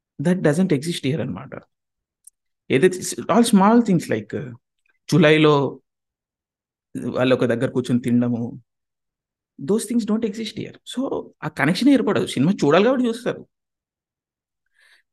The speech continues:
The only popular actors in, అంటే పవన్ కళ్యాణ్కి ఎక్కువ ఫ్యాన్ బేస్ ఉంటది తెలంగాణలో. ఆ,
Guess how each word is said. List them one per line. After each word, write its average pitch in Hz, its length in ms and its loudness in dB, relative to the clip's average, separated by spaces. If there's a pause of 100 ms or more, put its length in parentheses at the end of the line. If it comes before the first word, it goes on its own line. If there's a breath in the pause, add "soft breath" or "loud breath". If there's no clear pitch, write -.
(160)
The 127 120 -4
only 151 240 0
popular 165 360 -2
actors 156 640 -6
in, 160 340 -2 (600 soft breath)
అంటే 120 440 -4
పవన్ 127 180 0
కళ్యాణ్కి 151 320 -2
ఎక్కువ 143 180 -6
ఫ్యాన్ 143 200 -4
బేస్ 151 160 -4
ఉంటది 147 340 -6
తెలంగాణలో. 151 680 -6 (1200)
ఆ, 113 380 -10